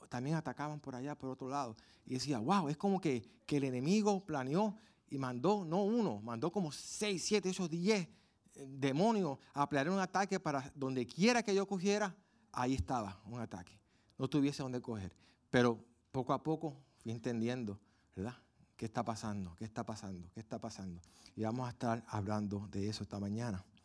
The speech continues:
Mira lo que dijo Santiago. Conocemos el libro de Santiago que lo estudiamos hace poco. En Santiago uno, dos, tres dice, "Hermanos míos, considérense muy dichosos".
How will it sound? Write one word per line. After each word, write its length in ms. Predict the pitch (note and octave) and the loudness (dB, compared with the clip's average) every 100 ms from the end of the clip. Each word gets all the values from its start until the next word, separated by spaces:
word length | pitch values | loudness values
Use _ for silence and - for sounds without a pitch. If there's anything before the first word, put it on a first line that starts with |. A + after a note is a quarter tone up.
| _ - _ _ _ _ _ | _ -20 _ _ _ _ _
Mira 180 | A#2 C3 | 4 6
lo 80 | D3 | 6
que 80 | D3 | 4
dijo 160 | D3+ | 2
Santiago. 720 | D#3 C#3+ A#2+ C3 D#3 E3+ G2+ F2+ _ _ _ | 2 -2 0 4 6 4 -2 -8 _ _ _
Conocemos 420 | G#2+ G2 A2+ B2 | -6 -2 0 2
el 40 | |
libro 100 | B2 | 2
de 60 | B2+ | 2
Santiago 420 | B2+ B2+ B2 C3 | -2 0 2 2
que 60 | B2+ | -2
lo 60 | |
estudiamos 420 | A2 A#2 A2+ B2+ | -2 -2 -2 -2
hace 160 | A#2 A#2 | -4 -2
poco. 340 | - C#3 G#2 - - - _ _ - | 0 0 0 -4 -10 -20 _ _ -6
En 120 | B2 | -2
Santiago 560 | A#2 G#2+ B2 C3 C#3 - | -2 2 2 2 0 2
uno, 380 | D3 D#3 D3 C3+ | 2 4 2 2
dos, 300 | C#3+ C3 - | 2 2 0
tres 300 | D3+ E3 C#3 | 2 2 2
dice, 380 | F3+ F3 F#3 - - | 2 4 2 0 -4
"Hermanos 440 | D#3 D3+ E3 F3 E3 | 0 4 4 4 2
míos, 380 | F3+ A3 G#3+ F3 - | 2 2 0 -2 0
considérense 920 | E3+ D3+ D#3 D#3+ G3 G#3+ A3+ A3 G#3+ | 0 0 0 2 2 2 -2 2 2
muy 300 | F3 E3 A3 | 2 2 4
dichosos". 680 | C4 A#3+ A3+ G#3+ - G2 | 2 4 4 4 0 -6